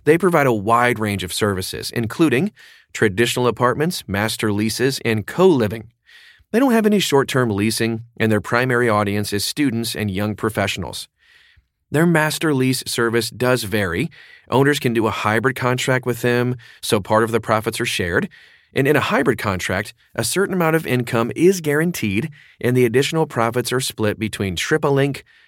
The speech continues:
and the owner. TripleLink's portfolio includes S F H, townhomes,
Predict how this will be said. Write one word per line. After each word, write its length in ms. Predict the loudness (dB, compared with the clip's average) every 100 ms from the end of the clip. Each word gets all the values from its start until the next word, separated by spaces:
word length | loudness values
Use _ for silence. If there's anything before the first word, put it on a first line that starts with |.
| -4
and 240 | 0 2 2
the 140 | 2
owner. 320 | 2 2 -2 _ _ _ _ _ _ _ _ _
TripleLink's 560 | 0 2 4 2 0 -4
portfolio 720 | 0 0 2 0 2 2 0
includes 460 | -2 -2 0 0 -2
S 240 | -4 -4
F 160 | -4 0
H, 320 | 0 -2 -6
townhomes, 720 | -2 -2 0 0 0 -2